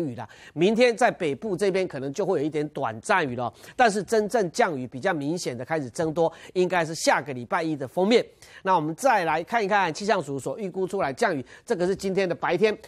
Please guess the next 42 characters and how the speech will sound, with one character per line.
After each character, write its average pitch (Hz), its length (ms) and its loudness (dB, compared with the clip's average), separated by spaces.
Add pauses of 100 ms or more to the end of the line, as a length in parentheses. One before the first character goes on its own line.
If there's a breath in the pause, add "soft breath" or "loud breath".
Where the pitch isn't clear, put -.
山 220 260 2
区 240 160 -4
有 175 120 0
一 220 60 0
点 196 240 0
点 160 240 -2
这 226 80 0
种 156 140 -2
零 170 180 -2
星 220 220 -6
的 180 100 -2
这 202 80 0
种 170 120 0
短 135 240 -6
暂 214 200 0
雨， 147 60 -4
但 196 100 -6
是 196 80 -4
量 196 240 0
都 180 100 0
很 160 260 -4
少 131 260 -4
的 143 80 0
哦。 147 120 4 (320 loud breath)
那 190 140 4
紧 160 220 0
接 247 180 6
着 190 140 0 (180)
今 240 140 4
天 233 120 6
的 196 60 4
晚 151 240 2
上 190 180 4 (160)
到 208 160 6
明 160 220 2
天 214 180 2
礼 151 140 -2
拜 214 160 4
五 147 80 2
的 135 80 -6
清 208 220 0
晨， 151 180 0